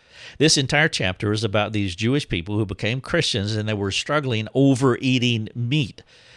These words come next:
Their consciences were condemning them. And Paul says, "You people," he talking to the other Christians, he said, "Y'all, y'all have knowledge. You know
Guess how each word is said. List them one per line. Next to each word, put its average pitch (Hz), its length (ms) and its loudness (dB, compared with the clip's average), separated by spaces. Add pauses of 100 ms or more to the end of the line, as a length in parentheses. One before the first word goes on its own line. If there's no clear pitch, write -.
(140)
Their 87 140 -6
consciences 101 640 -4
were 95 220 -4
condemning 113 760 0
them. 71 380 -6 (460)
And 117 160 -2
Paul 160 240 2
says, 127 460 0
"You 233 100 -2
people," 208 540 -2
he 80 240 -10
talking 98 260 -2
to 101 120 -4
the 95 120 0
other 160 140 0
Christians, 113 400 -6
he 123 100 -2
said, 147 220 -6
"Y'all, 208 160 -2
y'all 214 180 2
have 139 240 0
knowledge. 110 460 0
You 92 120 -4
know 104 560 0